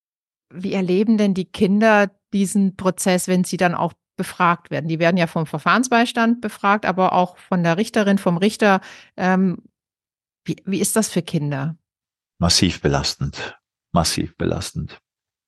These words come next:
Speaker 2: Es gibt Stimmen in Deutschland, die gerade die Partizipation und Beteiligung von Kindern in familiengerichtlichen Verfahren forcieren wollen und die behaupten, dass der Kindeswille alles sei in diesem Zusammenhang.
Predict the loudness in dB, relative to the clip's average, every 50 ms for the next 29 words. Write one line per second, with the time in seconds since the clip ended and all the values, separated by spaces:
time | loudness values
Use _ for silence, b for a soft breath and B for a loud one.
0 | _ -4 -4 2 2 2 0 2 -4 -6 0 2 2 4 4 2 2 2 2 2
1 | 4 2 2 0 0 -2 0 2 2 0 -2 -4 -8 -8 -8 -6 -4 -4 -4 -4
2 | -4 -6 -6 -6 -6 -6 -4 -2 0 0 2 2 0 -2 -4 -10 _ -20 -20 -18
3 | _ -8 -8 -4 -4 -4 -2 0 0 0 0 -2 -2 -2 -2 0 0 0 -2 -2
4 | 0 0 2 2 2 2 0 0 -2 -2 0 0 0 2 2 2 2 0 -2 0
5 | 0 0 -2 0 0 -2 0 2 2 2 0 0 0 0 0 2 2 2 2 2
6 | 2 2 0 0 -2 -6 -8 -4 -2 -4 -4 -2 -4 -6 -6 -4 -2 0 0 0
7 | 0 -2 -2 -2 -2 0 0 -2 -2 0 2 2 4 2 2 0 0 -2 -2 -2
8 | -2 -4 -4 -6 -8 _ _ _ _ 0 2 2 2 2 -2 -6 -6 -4 -2 -2
9 | -2 0 0 -2 0 0 0 -2 -2 0 0 2 2 0 -2 0 0 -2 0 0
10 | 0 2 2 2 2 2 0 2 2 2 0 -2 -2 0 0 0 0 -2 -2 -2
11 | -2 -2 -4 -6 -10 -10 -6 -6 -6 -4 -2 -2 -2 -2 -4 -6 -4 -4 -4 -4
12 | -4 -6 -6 -6 -6 -8 -10